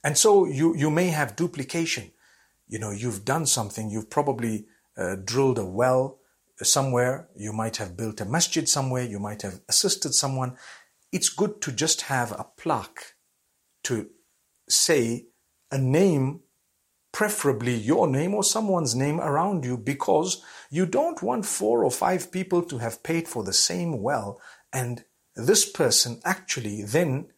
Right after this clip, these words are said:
fraudulently showed everyone that well, pretending like it was them who did it, yet they ate the money from everyone else and only did it once. So for this reason,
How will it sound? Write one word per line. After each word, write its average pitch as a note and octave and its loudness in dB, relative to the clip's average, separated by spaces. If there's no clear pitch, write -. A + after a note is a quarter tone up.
fraudulently F3 4
showed D3 2
everyone D#3+ 2
that F3+ 0
well, C3+ 2
pretending G3+ 2
like B2+ 0
it C3+ -6
was G2+ 2
them C#3 2
who B2+ 2
did C#3+ 2
it, C3+ 0
yet F3 0
they C3+ 2
ate A3+ 2
the C3+ 2
money D#3+ 2
from B2 -2
everyone C3 2
else C3 -2
and A#2 -8
only D3+ -2
did G2+ -6
it C3+ -6
once. A#3 -2
So - 0
for - 2
this A#3 4
reason, G#3 0